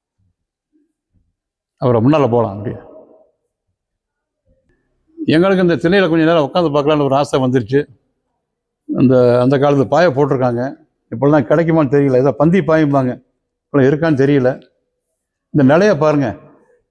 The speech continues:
இந்த நிலையெல்லாம் வந்து fully டீ குட், தேக்கில் ஆனது, நம்பர் ஒன் தேக்கு. இப்பெல்லாம் கிடைக்குமானே தெரியாது. இப்ப இந்த ஒரு தேக்கு வைக்கிறதுக்கே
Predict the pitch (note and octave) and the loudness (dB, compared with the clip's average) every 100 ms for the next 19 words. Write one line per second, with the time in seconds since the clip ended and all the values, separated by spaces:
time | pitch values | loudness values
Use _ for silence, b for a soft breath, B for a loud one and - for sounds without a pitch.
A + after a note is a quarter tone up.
0 | - B2+ C3+ F#3 F#3 G3 F#3+ F3 D3+ F3+ | -2 0 2 2 2 2 0 0 0 0
1 | G3 A3 F#3 D#3 - A3+ G3+ F3+ C#3+ A#2+ | 2 2 2 2 0 0 2 2 2 -2
2 | G#2+ C3 _ F3+ F#3 F3 D3 C3+ A2 - | -6 -16 _ -4 -2 0 2 0 -2 -12
3 | _ _ A#2 D#3 F#3 F#3 F3 B2+ D3 A2+ | _ _ -2 0 2 2 0 -2 -4 -4
4 | - _ _ _ _ _ - B2+ D3+ F3 | -16 _ _ _ _ _ -6 -2 0 -2
5 | E3+ F#3+ G3 F#3+ F#3 D#3+ D#3 B2+ E3 G#3+ | 0 -2 0 -2 0 -2 0 -2 -4 -10
6 | _ _ _ _ _ _ _ _ _ _ | _ _ _ _ _ _ _ _ _ _
7 | _ _ _ _ _ _ - C#3+ D#3+ D3 | _ _ _ _ _ _ -4 0 2 2
8 | C#3+ D#3 C#3+ D#3+ - G3+ A3+ G#3 F#3 F#3 | 2 0 2 0 0 0 0 0 0 0
9 | F3+ D3+ G3 | -2 -2 0